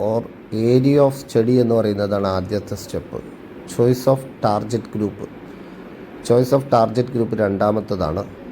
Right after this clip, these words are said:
Collection of data അത് മൂന്ന്. നാലാമത്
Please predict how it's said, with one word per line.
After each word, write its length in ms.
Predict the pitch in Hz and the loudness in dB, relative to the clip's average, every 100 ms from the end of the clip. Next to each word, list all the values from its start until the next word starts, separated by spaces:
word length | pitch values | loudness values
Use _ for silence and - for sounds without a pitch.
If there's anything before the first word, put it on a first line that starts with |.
| - - - 110 | -16 -18 0 4
Collection 560 | 113 123 - 151 151 | 4 2 0 2 2
of 80 | 135 | 2
data 540 | 107 98 92 - 101 107 - - - - - - - - - | 2 2 0 0 -2 -2 -14 -20 -20 -20 -20 -20 -18 -16 -6
അത് 160 | 113 120 | 0 2
മൂന്ന്. 440 | 101 104 107 - - - 101 | 2 2 4 2 0 -10 -2
നാലാമത് 720 | 101 101 110 117 110 113 | 0 2 2 0 0 -2